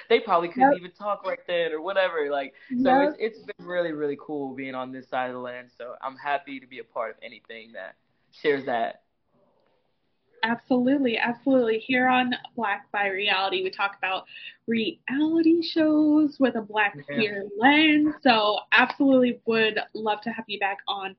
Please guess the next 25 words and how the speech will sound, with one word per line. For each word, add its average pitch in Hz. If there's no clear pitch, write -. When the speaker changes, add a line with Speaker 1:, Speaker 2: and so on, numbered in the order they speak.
Speaker 2:
whenever. 277
Um, 240
where 269
can 415
people 320
follow 285
you 294
or 247
what? 269
Yeah, 277
and 247
anything 277
you 262
Speaker 1:
Okay. 254
Speaker 2:
want 262
to -
Speaker 1:
Oh, 208
okay, 185
yeah. 156
So 139
for 143
Instagram, 196
it's 147
gonna 156
be 143